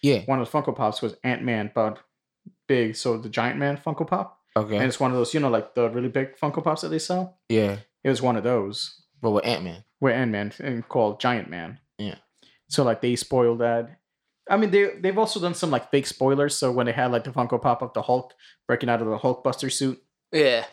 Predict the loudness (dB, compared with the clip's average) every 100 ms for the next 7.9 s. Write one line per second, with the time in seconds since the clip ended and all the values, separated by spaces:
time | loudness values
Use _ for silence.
0 | _ -2 -2 0 0 0 0 0 2 0
1 | 0 0 -2 0 0 0 0 -4 _ _
2 | _ _ _ _ _ _ _ 0 4 6
3 | 4 2 2 0 0 -2 2 2 2 2
4 | 0 2 2 2 2 2 0 0 0 0
5 | -2 -2 -2 2 0 0 -12 -20 -6 0
6 | 2 2 0 2 2 2 2 -2 0 2
7 | 2 2 0 0 0 0 2 2 0